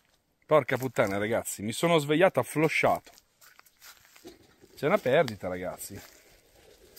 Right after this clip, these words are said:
Non so dove, però è una perdita. Adesso l'ho rigonfiato di nuovo. Eh, ho dormito io un paio d'ore, un paio d'ore si è sgonfiato. Porca di quella puttana, un po' mi girano le palle.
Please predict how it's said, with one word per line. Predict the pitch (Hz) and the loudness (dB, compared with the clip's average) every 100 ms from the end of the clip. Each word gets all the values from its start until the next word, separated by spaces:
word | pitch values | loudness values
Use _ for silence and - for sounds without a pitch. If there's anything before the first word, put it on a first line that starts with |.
| - - - - - - - _ _ | -20 -20 -20 -20 -20 -20 -20 _ _
Non | 131 135 | -4 0
so | 180 | 2
dove, | 180 180 190 196 _ _ - - - | 4 4 2 -2 _ _ -20 -20 -10
però | 143 139 | -4 -2
è | |
una | 156 | -2
perdita. | 131 135 120 110 107 104 - | -2 -2 -2 -6 -8 -10 -10
Adesso | 147 - | -10 -2
l'ho | 139 | 0
rigonfiato | 135 135 123 151 143 | 0 -2 -2 -4 -2
di | 151 | 2
nuovo. | 151 160 185 - _ - - - - - - _ - - - - - | 4 4 2 -2 _ -20 -20 -20 -20 -20 -20 _ -20 -20 -20 -20 -8
Eh, | 139 131 123 123 120 | -2 0 4 4 4
ho | |
dormito | 123 139 156 160 | 6 4 4 4
io | 156 | 4
un | 139 | 8
paio | 156 156 | 8 8
d'ore, | 165 180 | 8 8
un | 123 | 6
paio | 107 131 | 6 6
d'ore | 135 151 | 6 4
si | 170 180 | 4 2
è | |
sgonfiato. | 131 127 113 127 117 98 92 | 2 0 2 4 4 4 -6
Porca | - 104 101 - 107 | -2 0 0 -2 -6
di | 101 | -4
quella | 110 104 | -2 -2
puttana, | - 104 - 104 98 | -4 -8 -4 -2 -2
un | 95 | -6
po' | - 131 | -2 -2
mi | 117 | -2
girano | 110 101 95 | -4 -6 -6
le | |
palle. | - 92 85 87 | -6 -6 -6 -10